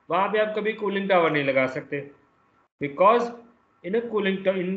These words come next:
in a cooling tower you will never achieve that wet bulb temperature।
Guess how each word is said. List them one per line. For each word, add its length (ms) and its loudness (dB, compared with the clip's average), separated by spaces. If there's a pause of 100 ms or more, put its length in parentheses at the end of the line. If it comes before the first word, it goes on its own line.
(180)
in 120 0
a 120 -4
cooling 300 0
tower 280 6 (140)
you 160 2
will 180 2 (220)
never 400 4
achieve 500 -6
that 300 0
wet 240 4
bulb 200 2
temperature। 500 -4